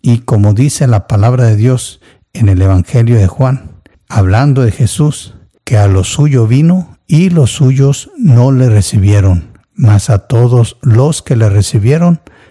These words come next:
a los que creen en su nombre, les dio potestad de ser hechos hijos de Dios.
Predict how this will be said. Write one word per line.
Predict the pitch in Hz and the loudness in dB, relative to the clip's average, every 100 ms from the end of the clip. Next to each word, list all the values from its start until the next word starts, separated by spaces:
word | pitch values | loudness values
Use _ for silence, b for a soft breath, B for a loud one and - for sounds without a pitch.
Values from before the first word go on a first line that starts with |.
| B | B
a | - 117 | -4 0
los | 95 87 | 0 -2
que | - 95 | -4 -4
creen | - 113 131 | -2 0 2
en | 123 | 2
su | 117 123 | 0 0
nombre, | 104 143 156 170 170 b b b - | 2 2 0 -2 -6 b b b -4
les | 110 98 101 | 0 0 0
dio | 117 | -2
potestad | 120 117 - 107 - 123 | -2 -6 -4 -6 -2 0
de | 117 104 | 0 0
ser | - 117 | 0 0
hechos | 156 - 170 156 - _ _ - | 0 -2 -4 -4 -12 _ _ -2
hijos | 127 135 123 107 | -2 0 0 0
de | 95 | 0
Dios. | 87 87 82 - - | 0 -2 -4 -10 -20